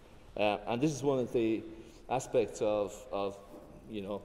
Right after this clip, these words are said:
social media impact. Now, efforts in Europe to introduce a carbon tax have been ham-fisted and completely ineffective at changing human behaviour.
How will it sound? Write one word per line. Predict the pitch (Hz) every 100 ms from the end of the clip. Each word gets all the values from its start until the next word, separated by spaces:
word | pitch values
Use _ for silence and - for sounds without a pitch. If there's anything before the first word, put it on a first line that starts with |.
| -
social | - 123 113 113
media | 117 113 110 -
impact. | - 127 92 - - - - - - - - - - - - - - - - -
Now, | 156 190
efforts | 214 214 208
in | 170
Europe | 175 160 -
to | 147
introduce | 151 127 139 127
a | 101
carbon | - 165 120 110
tax | 107 90 - - - - - 117
have | 101
been | 101 90
ham-fisted | 139 170 - 160 - 160 - - - - - - -
and | 120
completely | - 131 - 170 165 131
ineffective | 117 - 131 120 104
at | -
changing | 127 120 110
human | 104 113 101 98
behaviour. | 90 104 82